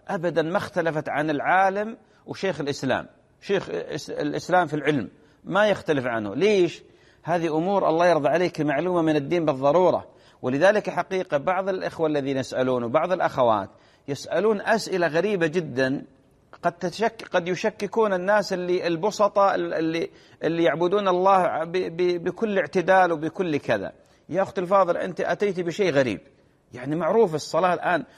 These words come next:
العجوز الأمية تعرف كيف تصلي وتعرف كيف تكبر، وأنا سألتك، قلت لك: "تقصدين الرفع؟" قلت لي: "لا، التكبير". الله يرضى عليك، هذا كأنك أول مرة تصلي،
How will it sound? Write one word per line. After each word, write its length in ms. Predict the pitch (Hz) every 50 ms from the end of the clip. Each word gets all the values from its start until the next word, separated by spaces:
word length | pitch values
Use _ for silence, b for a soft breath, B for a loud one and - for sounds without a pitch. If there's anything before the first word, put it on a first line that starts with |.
| b b b -
العجوز 580 | - 123 90 143 160 165 214 226 208 190 160 160
الأمية 480 | 156 - 170 170 175 196 233 233 220
تعرف 320 | 202 - 208 180 180 180 -
كيف 200 | - 185 165 151
تصلي 360 | - - 151 139 131 127 -
وتعرف 540 | - 135 135 165 185 - 233 214 208 185 170
كيف 180 | - 196 175
تكبر، 460 | 160 - - 170 143 123 113 131 139 - b b b b b b b b
وأنا 260 | - 135 170 214 233
سألتك، 520 | 196 - 220 196 220 240 220 170 156 135 131
قلت 140 | 151 135 151
لك: 60 | 151
"تقصدين 480 | - 160 - - - 175 180 220 208
الرفع؟" 500 | 196 180 175 202 214 180 208 220 202 -
قلت 260 | - 160 165 160 - 202
لي: 160 | 208 196 196
"لا، 140 | 196 175 156
التكبير". 540 | - - - 160 - - 156 143 117 95 - b b b b b b b _ _ - - -
الله 160 | 110 120 151
يرضى 220 | 165 156 131 139
عليك، 360 | 131 120 139 147 139 135 - 135
هذا 200 | 131 113 - 120
كأنك 400 | - 165 - 170 196 190 180 -
أول 260 | - 202 202 202 196
مرة 160 | 185 175 165
تصلي، 440 | - - - 160 143 135 127 113